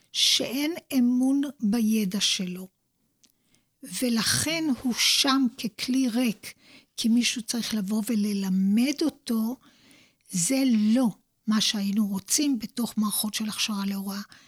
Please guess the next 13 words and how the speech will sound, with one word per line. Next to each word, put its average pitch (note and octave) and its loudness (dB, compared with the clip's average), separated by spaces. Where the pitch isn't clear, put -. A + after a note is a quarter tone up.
אני A#3+ 2
הייתי C4+ 0
רוצה A3+ -2
לבסס A3 -2
בהכשרה G#3+ -4
להוראה G#3 -2
זהות G#3 -2
שבה A#3 0
יש A3+ 0
אמון C#4 0
מלא A3+ 2
בידע, G#3 0
בכישורים A3+ -2